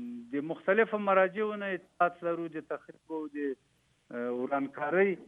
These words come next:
همدغه د وطن د دښمنانو له خوا نه چې ترسره کیږي، چې په هغه جمله کې دغه اطلاعات دوامداره راځي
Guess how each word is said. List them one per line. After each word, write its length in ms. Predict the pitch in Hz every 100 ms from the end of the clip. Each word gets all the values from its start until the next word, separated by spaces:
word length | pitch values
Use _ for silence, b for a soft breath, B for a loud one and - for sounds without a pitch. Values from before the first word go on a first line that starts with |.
| - _ _ -
همدغه 680 | 135 135 135 143 151 160 165
د 80 | 156
وطن 320 | 156 151 202 196
د 100 | 165
دښمنانو 560 | 160 - 165 175 170 165
له 60 | 160 -
خوا 120 | 165
نه 120 | 160 156
چې 80 | 143 160
ترسره 360 | - 156 151 143
کیږي، 420 | - 180 170 151 131 _ _ _ _ _ 131 131 127
چې 80 | 151 151
په 80 | 151
هغه 140 | 175 190
جمله 240 | 208 220
کې 140 | 214 202
دغه 180 | 202 202
اطلاعات 460 | 185 196 220 220 220 214 190
دوامداره 640 | 190 185 185 190 220 202 175
راځي 320 | 165 160 175